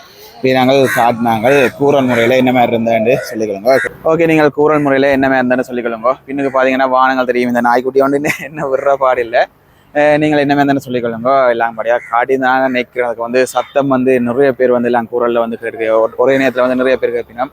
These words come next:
அதால சத்தங்கள், அதால வந்து கொஞ்சம் இறைச்சலா இருக்கு. நான் கதைக்கிற வந்து மைக்கை கிட்ட வச்சு கேட்டுருந்தா நீங்களும் பார்த்துருப்பீங்க. என்ன மாதிரி தான் சொல்லிக்கொள்ளுங்க. இதை மாதிரி நான் பக்கத்துல சந்தை வந்து பிறகு உங்களுக்கு காட்டிக்கொள்றேன். நீங்களும் பார்த்துக்கொள்ற மாதிரி இருக்கும். அஹ், யாரும் வந்து வாங்குறனாலும் இங்க நீங்க வந்து மீன் அதில் வந்து வாங்கிக்கொள்ளக்கூடிய மாதிரி இருக்கும். அதாவது கார்னர் வீதியில வந்து இருக்கு. அதாவது நாங்கள்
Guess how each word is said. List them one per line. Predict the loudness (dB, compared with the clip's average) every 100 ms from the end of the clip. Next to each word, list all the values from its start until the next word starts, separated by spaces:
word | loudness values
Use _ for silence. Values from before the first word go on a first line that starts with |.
| -12 -16 -2
அதால | 0 0
சத்தங்கள், | 0 -4 -2 -2 0 0 2
அதால | 2 2 2
வந்து | 0
கொஞ்சம் | -2 -2 0
இறைச்சலா | 0 -2 -2 -4
இருக்கு. | -4 -4
நான் | -4 -2
கதைக்கிற | -4 0
வந்து | -2 -2
மைக்கை | -4 -6
கிட்ட | -8 -6
வச்சு | -6
கேட்டுருந்தா | -2 -4 -4 -4 -2
நீங்களும் | 0 -2 -2
பார்த்துருப்பீங்க. | -2 -2 -16 -4 -2 -2 -6 -20
என்ன | -4 0
மாதிரி | 2
தான் | 0
சொல்லிக்கொள்ளுங்க. | -2 -4 -6 -4 0
இதை | 2 2
மாதிரி | -2 -4
நான் | -6
பக்கத்துல | -8 -12 -8 -8
சந்தை | -8 -8 -6 -6
வந்து | -2 -2
பிறகு | 0 -2
உங்களுக்கு | -2 -4 -2
காட்டிக்கொள்றேன். | -4 -4 -4 -4
நீங்களும் | -4 -6 -6
பார்த்துக்கொள்ற | -4 -4 -8 -10
மாதிரி | -10
இருக்கும். | 0 0 0 _ -20 -8
அஹ், | 0 2
யாரும் | 2 2
வந்து | 0 0
வாங்குறனாலும் | 0 -2 -4 -4 -4
இங்க | -6
நீங்க | -6 -6
வந்து | -2 0 0
மீன் | -4
அதில் | -6 -6
வந்து | -4 -6
வாங்கிக்கொள்ளக்கூடிய | -6 -8 -14 -16 -10
மாதிரி | -8 -8
இருக்கும். | 0 2 4
அதாவது | 2 2 2 0
கார்னர் | 0 0 0 0
வீதியில | 0 -4 -2
வந்து | -4 -4
இருக்கு. | -8 -6
அதாவது | -4 -2 -2
நாங்கள் | -4 0 -2